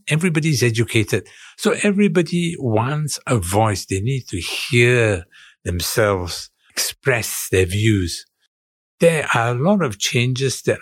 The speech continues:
are taking place that need the, how shall I put it, that everybody needs to actually contribute towards the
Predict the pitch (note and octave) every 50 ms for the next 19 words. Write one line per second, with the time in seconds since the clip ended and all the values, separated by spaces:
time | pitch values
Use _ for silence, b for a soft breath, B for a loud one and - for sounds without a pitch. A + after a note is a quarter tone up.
0 | - - - G2 F#2 F#2 F#2 F2 - - _ _ _ _ - C3 B2 - D3 D3
1 | C3+ - - - B2+ D3 E3 C#3 - - _ _ _ - A#2 A#2+ A#2 A#2 B2 A#2+
2 | A2+ A2+ A#2+ C3 C#3 D3 D#3 E3+ F3 E3+ E3+ E3+ _ _ _ _ _ _ _ _
3 | _ _ _ _ _ _ _ _ _ _ B2 A#2 A2+ A2 G#2+ G#2 G#2 G#2 G#2+ G#2
4 | - _ _ _ _ _ - A2+ A2 A#2 G#2 - G#2+ G2 F#2+ F2+ - G#2 G2 F#2
5 | F#2+ - - _ _ - E3+ C3+ - _ _ _ _ _ _ _ _ _ _ B2+
6 | - - - _ _ - E3 F3 F3 G3+ E3 D#3 F3 D3+ E3 E3 D3+ D3 D#3 D#3
7 | C#3+ - - - C#3+ B2 - - B2 - - - - C#3+ - - - - C#3 C#3+
8 | B2 - - C#3+ C3 A#2 B2 B2+ C#3+ D#3 - - - _ b b b b b b
9 | b b b b _ - C3 B2 B2 C3 B2 G#2+ - - - - - - - A2+
10 | A2+ A2 A2 G#2+ G#2